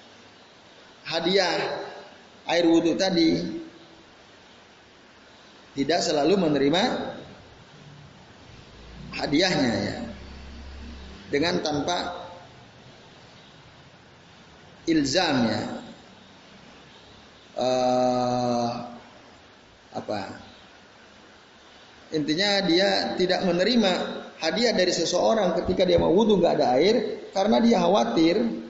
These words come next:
apa yang diterima dari seseorang itu kemudian menjadi ajang balas budi akhirnya. Misal Mas Apri mau wudhu nih.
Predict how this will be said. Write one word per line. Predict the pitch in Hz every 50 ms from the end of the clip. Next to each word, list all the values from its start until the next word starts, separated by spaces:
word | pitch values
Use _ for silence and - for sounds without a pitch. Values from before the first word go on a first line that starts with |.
| - - - - - - - - - - -
apa | 180 190 226
yang | 214 202 202
diterima | 190 - 196 220 226 214 202 185
dari | 175 170 165
seseorang | 156 160 151 170 160 160 160 156 156 139 143
itu | 139 - 208 220 214
kemudian | 196 165 156 147 139 143 175 202 220 214 214 - - - - - - - - - - - - - - - - - - - - - - - - - - - - - - - - - - - - -
menjadi | - 151 156 147 147 143 151 170 190 196 190 185 - - - - - - - - - - - - - - - - - - - - - - - - - - - - - - -
ajang | 147 151 190 208 196
balas | 175 170 165 160 - 151
budi | 180 220 214 190 165
akhirnya. | 147 127 - 143 139 117 110 101 101 - - - - - - - - - - - -
Misal | - 123 - 160 160
Mas | 160 147 151
Apri | 160 127 120 117 - 165 185 202
mau | - - 139 135 135
wudhu | 135 123 117 127 156 156 - -
nih. | 113 107